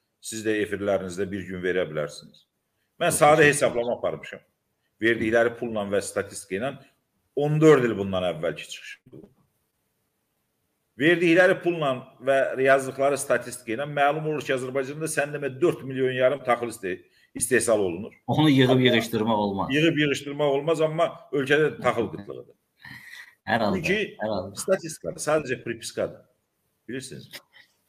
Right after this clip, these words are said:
Speaker 1: Pripiskadır.
Speaker 2: Hər halda bir, İqbal bəy, biz Qazaxıstandakı
Speaker 1: Ölkənin
Speaker 2: məsələləri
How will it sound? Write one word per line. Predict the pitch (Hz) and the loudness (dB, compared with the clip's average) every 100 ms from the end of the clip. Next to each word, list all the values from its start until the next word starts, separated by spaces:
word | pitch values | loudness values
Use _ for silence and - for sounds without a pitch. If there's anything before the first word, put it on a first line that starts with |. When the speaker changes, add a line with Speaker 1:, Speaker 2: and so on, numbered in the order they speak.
| _ | _
Speaker 1:
Pripiskadır. | 190 147 - - | -10 -8 -4 0
Speaker 2:
Hər | 156 | 2
halda | 131 135 | 2 0
bir, | 131 - - _ _ _ _ _ - | -2 -4 -10 _ _ _ _ _ -8
İqbal | 104 123 107 | -2 0 2
bəy, | 98 95 | 0 0
biz | 113 - - - | -4 -6 -10 0
Qazaxıstandakı | - 156 - 175 208 208 | 4 6 8 8 8 2
Speaker 1:
Ölkənin | 117 | 0
Speaker 2:
məsələləri | 107 117 104 107 110 | -2 -2 0 2 2